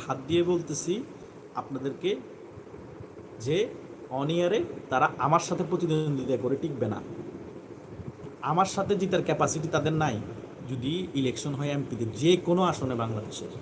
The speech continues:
যদি সুষ্ঠুভাবে নির্বাচন করতে দেয়, নৌকা প্রতীক নিয়ে যদি আমি দাঁড়াই, প্রচার প্রচারণা করতে দেয়, ওরা আমার সাথে যে ক্যাপাসিটি নেই। আরও অনেক যোগ্য লোক আছে, অনেক ভালো ধরনের লোক আছে,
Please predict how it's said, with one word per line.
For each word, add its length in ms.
যদি 120
সুষ্ঠুভাবে 480
নির্বাচন 480
করতে 300
দেয়, 300
নৌকা 240
প্রতীক 320
নিয়ে 140
যদি 120
আমি 160
দাঁড়াই, 300
প্রচার 280
প্রচারণা 360
করতে 300
দেয়, 140
ওরা 180
আমার 200
সাথে 260
যে 220
ক্যাপাসিটি 460
নেই। 140
আরও 360
অনেক 260
যোগ্য 280
লোক 200
আছে, 260
অনেক 240
ভালো 160
ধরনের 300
লোক 200
আছে, 240